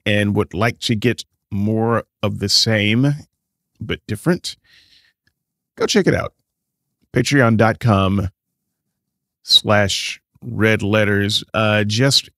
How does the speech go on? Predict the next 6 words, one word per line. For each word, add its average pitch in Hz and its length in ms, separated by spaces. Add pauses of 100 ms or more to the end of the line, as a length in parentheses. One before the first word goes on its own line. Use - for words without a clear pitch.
a 110 400 (480)
side 110 440
note 98 500
before 107 400
we 101 160
get 101 260